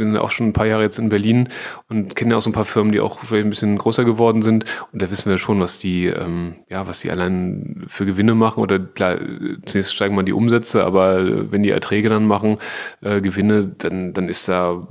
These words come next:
ja, auf jeden Fall auch schon ein bisschen mehr dann im Spiel als, als vielleicht am Anfang. Aber, ähm, diese Idee, also finde ich, finde ich schon super, einfach so ein, also wirklich einfach die Crowd dann sozusagen zu bitten, unterstützt mich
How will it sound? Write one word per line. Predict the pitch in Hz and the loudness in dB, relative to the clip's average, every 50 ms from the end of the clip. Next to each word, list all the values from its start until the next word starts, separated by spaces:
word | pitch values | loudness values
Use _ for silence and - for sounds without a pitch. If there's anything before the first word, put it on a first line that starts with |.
| - - 95 | -14 -10 -4
ja, | - 110 98 85 82 87 - - | 0 0 0 0 0 -4 -10 -8
auf | - - 107 - | -8 -6 -4 -2
jeden | 107 107 104 | -2 -2 0
Fall | 107 104 92 | 0 0 2
auch | - 104 98 | 2 0 -2
schon | - - 104 98 95 95 92 95 - - - - - | -2 -2 -2 -2 -2 -2 -4 -6 -10 -18 -20 -16 -12
ein | - 123 120 113 | -10 -8 -6 -6
bisschen | 117 - 113 110 | -2 0 2 4
mehr | 110 110 107 98 | 4 4 4 2
dann | 92 92 92 92 92 | 0 -2 -2 -4 -4
im | 92 98 95 | -4 -6 -6
Spiel | - - - 101 101 104 104 | -6 -4 0 2 4 4 4
als, | 107 98 92 - - - | 2 0 -2 -4 -6 -6
als | - 95 - | -6 -6 -6
vielleicht | - - - 101 104 | -4 -2 -2 0 0
am | 98 - | 0 0
Anfang. | 101 107 107 - 95 90 107 120 - - - - - - - | 0 -2 0 0 -2 -2 -2 -4 -6 -10 -12 -12 -14 -12 -6
Aber, | - - 107 107 107 | -4 0 2 4 4
ähm, | 107 107 107 104 107 - - - | 4 2 0 -2 -4 -8 -14 -14
diese | - 107 113 107 110 | -6 -4 -2 -2 -2
Idee, | 104 104 98 110 113 139 185 - 101 | -2 -2 0 2 2 2 4 2 2
also | 120 120 120 127 | 0 -2 -2 -4
finde | 117 - 131 123 120 | -2 0 0 0 0
ich, | 117 | 0
finde | - 123 117 110 | 0 0 0 0
ich | - - | -2 -2
schon | - 113 110 107 104 | 0 2 2 2 2
super, | - 135 147 - 165 156 | 0 -2 -2 0 0 0
einfach | 151 143 135 131 120 | 0 0 -2 -2 -2
so | 117 - 120 | -2 -2 0
ein, | 117 113 113 110 107 104 104 101 117 117 107 - | 2 2 4 4 2 2 0 -4 -6 -8 -10 -8
also | - 101 101 98 | -8 -8 -6 -6
wirklich | 104 107 110 101 - - - - - | -6 -6 -6 -10 -10 -10 -8 -6 -6
einfach | 104 104 107 | -6 -6 -6
die | - 101 | -6 -6
Crowd | - - - 95 117 127 - | -4 0 2 2 2 4 2
dann | 131 127 120 | 2 2 2
sozusagen | 120 113 - 123 113 113 110 | 0 0 0 0 0 0 0
zu | - - 107 | -2 -4 -4
bitten, | 107 110 - 123 117 113 113 110 | -4 -4 -2 0 2 2 2 2
unterstützt | - - - 98 - - 139 143 - - - | 0 -2 -6 -6 -4 -6 -6 -6 -8 -6 -4
mich | 151 151 156 156 - | -2 -2 -2 -4 -8